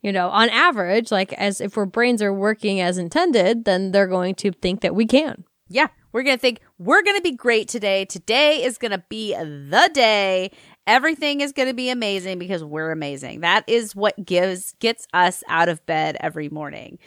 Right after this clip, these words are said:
Speaker 2: Science is just a big old bummer telling us all that we're not amazing.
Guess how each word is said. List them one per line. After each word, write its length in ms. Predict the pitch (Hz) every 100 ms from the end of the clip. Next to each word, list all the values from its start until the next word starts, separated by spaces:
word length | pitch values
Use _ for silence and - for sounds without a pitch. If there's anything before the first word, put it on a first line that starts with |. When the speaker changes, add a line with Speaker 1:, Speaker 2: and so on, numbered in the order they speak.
| _
Speaker 2:
Science 560 | - - - 302 508 339
is 80 | 247
just 140 | 247
a 80 | 160
big 240 | 135 220
old 260 | 285 285 185
bummer 320 | 220 190 156
telling 400 | 147 214 220 233
us 140 | 226 254
all 200 | 220 226
that 120 | 220
we're 140 | 269
not 260 | 311 233 220
amazing. 680 | 190 175 165 180 190 -